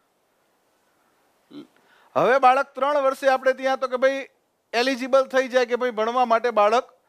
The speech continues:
ત્રણ વર્ષનું પૂરું થાય એટલે શાળાએ મૂકી શકાય. કારણ કે કોઠારી કમિશને ટેન પ્લસ ટુ પ્લસ થ્રી કીધેલું. હવે એની જગ્યાએ નવી રાષ્ટ્રીય શિક્ષણ નીતિમાં આપણે શું લાયા?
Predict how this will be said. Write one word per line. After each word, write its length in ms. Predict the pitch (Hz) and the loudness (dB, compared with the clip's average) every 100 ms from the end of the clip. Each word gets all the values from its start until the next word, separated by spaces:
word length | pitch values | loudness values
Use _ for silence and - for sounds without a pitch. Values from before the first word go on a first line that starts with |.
| _ _ - | _ _ -2
ત્રણ 240 | 254 285 | 0 2
વર્ષનું 380 | 254 240 247 233 | 0 -4 -6 -14
પૂરું 240 | 240 247 | -12 -10
થાય 220 | 240 254 240 | 0 2 2
એટલે 160 | 233 | -2
શાળાએ 320 | 226 220 233 | -2 2 2
મૂકી 240 | 233 240 233 | 0 -8 -12
શકાય. 400 | 180 147 120 - _ _ _ _ _ _ - | -12 -10 -12 -12 _ _ _ _ _ _ -2
કારણ 140 | 202 | 0
કે 140 | 233 262 | 0 -2
કોઠારી 440 | 240 240 269 277 | -2 0 0 0
કમિશને 480 | 262 254 254 262 269 | 0 -2 0 -2 -2
ટેન 360 | 262 247 262 262 | 0 0 0 -4
પ્લસ 320 | 269 269 277 - | -2 0 0 -6
ટુ 200 | 254 262 | -14 -14
પ્લસ 360 | 254 254 254 - | -6 0 0 0
થ્રી 240 | - 262 | -6 -6
કીધેલું. 560 | 220 226 214 160 120 117 _ _ _ _ _ _ - | -6 -2 -2 -2 -10 -20 _ _ _ _ _ _ -4
હવે 220 | 180 247 | 0 0
એની 140 | 254 269 | 0 0
જગ્યાએ 340 | 262 269 269 | 0 2 2
નવી 220 | 240 262 | 0 -2
રાષ્ટ્રીય 380 | 262 254 - 269 | -2 -2 -4 -12
શિક્ષણ 320 | 247 - 269 | -12 -6 -4
નીતિમાં 360 | 262 262 262 262 | -4 -8 -2 -2
આપણે 160 | 269 | -2
શું 200 | 262 285 | -6 -4
લાયા? 420 | 254 240 233 233 | 0 2 2 0